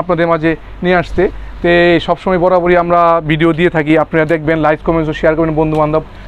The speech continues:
আত্মীয়স্বজন, সবার, সবার মাঝে আমাদের ভিডিওগুলা, এ, লগিয়া এই প্র-, প্রচার করবেন।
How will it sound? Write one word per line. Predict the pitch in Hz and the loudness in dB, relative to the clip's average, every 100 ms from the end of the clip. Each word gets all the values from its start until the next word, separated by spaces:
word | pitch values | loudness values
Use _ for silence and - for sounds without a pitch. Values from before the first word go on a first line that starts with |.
| - | -6
আত্মীয়স্বজন, | - 156 156 - | -4 -4 -4 -2
সবার, | 151 156 156 | 0 0 0
সবার | - 156 156 | -2 0 0
মাঝে | 147 | 0
আমাদের | 151 151 180 - - - 151 | 0 2 0 -2 -10 -8 -2
ভিডিওগুলা, | 156 160 151 151 143 - - - - | 0 2 2 2 2 -4 -14 -10 -2
এ, | 156 151 | 0 0
লগিয়া | 151 151 151 147 151 | 0 2 2 0 0
এই | 151 | 0
প্র-, | 135 170 | 0 -2
প্রচার | 175 185 170 | 0 2 2
করবেন। | 170 | 0